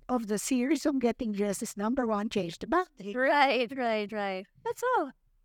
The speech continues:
Speaker 2: It, it, and, you know, and that's all. You know, it, it's that simple. Period.
Speaker 1: I know. It's,
Speaker 2: It
Speaker 1: of course, it gets worse. And if you want to,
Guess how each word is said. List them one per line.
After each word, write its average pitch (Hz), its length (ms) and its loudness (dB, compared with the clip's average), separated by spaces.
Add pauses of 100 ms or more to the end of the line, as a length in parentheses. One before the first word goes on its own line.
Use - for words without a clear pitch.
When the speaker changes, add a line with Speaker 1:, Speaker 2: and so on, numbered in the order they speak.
(220)
Speaker 2:
It, 339 280 0
it, 302 200 0
and, 302 200 4
you 330 100 4
know, 349 200 4 (100)
and 330 240 4
that's 330 320 0 (140)
all. 226 500 2 (140)
You 277 120 4
know, 311 200 4 (160)
it, - 140 -4 (200)
it's - 280 -4 (340)
that 381 240 4 (100)
simple. 359 760 2 (200)
Period. 339 480 4
Speaker 1:
I 294 100 2
know. 349 560 2
It's, 277 300 -2 (400)
Speaker 2:
It - 140 -8
Speaker 1:
of - 140 -4
course, 392 280 2
it 294 180 -2
gets 277 280 0
worse. 220 400 0
And 294 160 0
if 359 140 -2
you 269 100 2
want 285 260 0
to, 240 360 -4